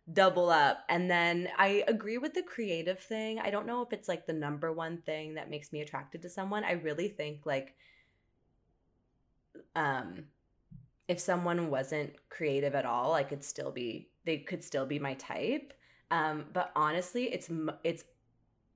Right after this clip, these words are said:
I think my type is all about personality because you're, you're right. Like, the looks, it, have been all over the map. I've dated all guys who look all different types of ways, I think, personally. Typically, they're, like, tall.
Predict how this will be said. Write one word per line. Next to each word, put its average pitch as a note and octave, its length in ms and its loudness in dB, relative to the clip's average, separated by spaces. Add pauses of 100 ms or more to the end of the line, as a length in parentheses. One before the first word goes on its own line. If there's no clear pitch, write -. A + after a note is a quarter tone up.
(220)
I E3+ 120 8
think G3+ 240 -2
my A3+ 120 2
type E3 280 -4
is D3+ 120 -8 (100)
all C#3+ 240 8
about C#3 240 2
personality D#3 960 -6
because E3+ 360 -2 (280)
you're, D#3+ 400 0
you're D#3+ 140 2
right. B2+ 240 2
Like, C#3 180 -2
the D3 320 -4
looks, - 600 -2 (460)
it, - 220 -2
have E3+ 220 0
been D#3+ 160 0
all D#3+ 260 8
over C#3 200 -2
the C3 100 -6
map. A#2+ 320 -2
I've C#3+ 120 -6
dated C#3 240 -2
all C#3 320 0 (220)
guys C#3+ 260 4
who D3+ 60 -2
look C#3+ 180 0
all C#3+ 380 2
different - 340 -10
types - 280 -10
of - 100 -16
ways, E3+ 440 -2 (280)
I E3 180 12
think, - 380 -8
personally. C#3+ 680 -6 (420)
Typically, B4 400 8
they're, G#3 140 6
like, E3 220 2
tall. C3+ 580 0